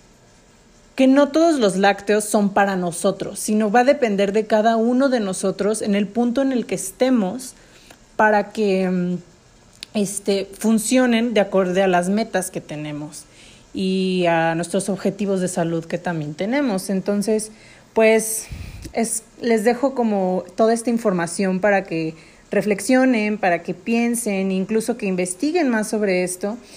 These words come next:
y sepan si los lácteos están o no están hechos para ustedes.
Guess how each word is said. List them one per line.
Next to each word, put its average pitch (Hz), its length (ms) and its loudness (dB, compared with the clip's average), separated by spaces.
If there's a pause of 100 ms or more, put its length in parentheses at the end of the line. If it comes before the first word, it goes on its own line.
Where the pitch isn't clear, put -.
(140)
y 233 80 -4
sepan 269 460 0
si 262 120 -6
los 190 180 -2
lácteos 190 560 -2
están 233 600 -4
o 196 80 -2
no 190 180 -2
están 190 320 -4
hechos 175 360 -10
para - 240 -10
ustedes. - 720 -14